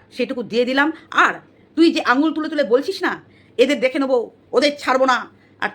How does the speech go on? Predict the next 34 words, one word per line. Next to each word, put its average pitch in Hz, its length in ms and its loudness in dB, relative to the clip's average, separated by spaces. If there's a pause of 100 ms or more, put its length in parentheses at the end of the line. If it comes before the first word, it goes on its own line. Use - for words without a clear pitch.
(140)
তুইও 320 260 2
ওয়েট 262 240 4
কর। 202 180 -2
এই 214 80 -6
যে 220 80 -10
আমিও 269 240 -4
তোকে 277 180 -6
বলে 220 160 -6
দিলাম, 196 260 -8
wait 233 420 -4
and 180 80 -10
watch, 165 400 -6 (560)
বর্ধমানে 220 400 0
তোকে 247 320 -6 (100)
আসতেই 202 360 -4
হবে, 165 160 -8
শুধু - 160 -6
তোকে 262 280 -2
নয়, 220 200 -4 (500)
তোর 220 100 0
ওই 226 100 2
নেংটিকেও 285 520 0
আসতে - 260 -6
হবে, 226 200 -2
শুধু 240 180 -8
বর্ধমানে 220 380 -4
না, 170 160 -10 (120)
ওকে 247 240 -10
অন্য 254 260 0
জায়গায়, 220 220 -2
আগের 214 240 0
দিন 254 120 -4
লাইভেও 220 280 2
বলেছি, 285 340 -4